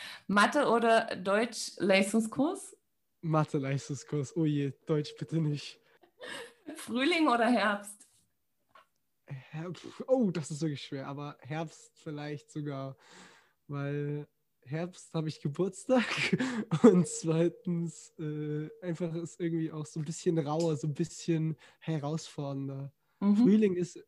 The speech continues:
Speaker 2: noch so ein bisschen kalt und irgendwie ist es sinnlos. <laughs>
Speaker 1: Okay, okay.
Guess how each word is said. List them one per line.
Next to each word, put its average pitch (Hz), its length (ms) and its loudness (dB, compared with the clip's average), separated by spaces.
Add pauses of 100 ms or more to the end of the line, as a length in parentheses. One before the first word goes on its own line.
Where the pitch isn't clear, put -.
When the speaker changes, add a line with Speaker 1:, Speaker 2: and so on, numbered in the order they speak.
Speaker 2:
noch 147 180 -6
so - 100 -20
ein - 40 -20
bisschen 135 260 -12
kalt 135 460 -12
und 135 200 -14
irgendwie 147 360 -2
ist 135 100 -6
es 131 100 -14
sinnlos. 139 560 -6
<laughs> 175 400 4
Speaker 1:
Okay, 214 480 2 (520)
okay. 185 420 -4